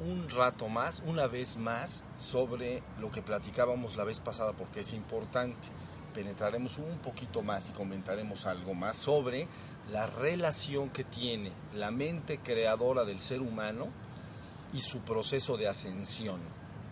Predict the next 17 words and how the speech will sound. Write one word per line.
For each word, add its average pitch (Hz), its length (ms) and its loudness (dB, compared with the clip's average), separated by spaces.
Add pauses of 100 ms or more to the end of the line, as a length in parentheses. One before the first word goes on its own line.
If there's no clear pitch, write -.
(760)
¿Ok? - 120 0 (420)
Es 131 100 2
lo 135 80 6
que 123 80 -4
estuvimos 127 320 0
platicando 120 580 6
la 110 120 6
vez 101 180 -2
pasada. 139 400 0 (600)
Entonces, 135 480 2 (1120)
mente 143 560 6
creadora 113 600 8
de 98 140 2
realidades 131 960 2 (180)
y 190 240 2
la 135 220 8
relación 156 1300 4